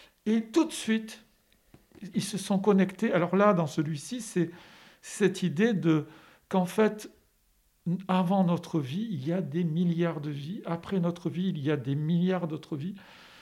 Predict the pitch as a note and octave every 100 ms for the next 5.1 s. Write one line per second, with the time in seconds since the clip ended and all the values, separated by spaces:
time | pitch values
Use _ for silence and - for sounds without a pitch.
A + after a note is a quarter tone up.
0 | - - - _ _ D#3 B2+ F#3+ F#3+ D#3+
1 | E3 F3+ F3+ F3+ F3+ F#3+ A3 C4 - -
2 | _ - - _ E3+ G3 F#3+ F3 E3+ F#3
3 | F3+ E3+ G#3+ E3+ D3+ E3 F#3 F#3 G3+ G3
4 | F#3+ - C#3+ D#3 E3 E3 - - A#3 G3